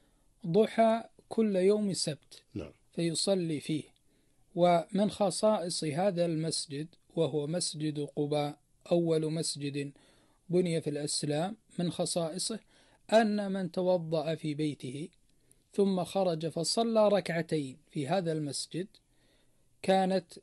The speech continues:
Speaker 1: كأجر عمرة.
Speaker 2: يا الله.
Speaker 1: فهذا فضل عظيم من صلى في هذا المسجد وقصده،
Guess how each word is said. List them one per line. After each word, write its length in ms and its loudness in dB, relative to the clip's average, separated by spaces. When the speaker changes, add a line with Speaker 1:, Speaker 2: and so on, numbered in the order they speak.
Speaker 1:
كأجر 680 2
عمرة. 840 -2
Speaker 2:
يا 100 -6
الله. 280 -12
Speaker 1:
فهذا 380 0
فضل 440 0
عظيم 360 0
من 180 0
صلى 360 0
في 180 0
هذا 220 2
المسجد 500 -4
وقصده، 600 -4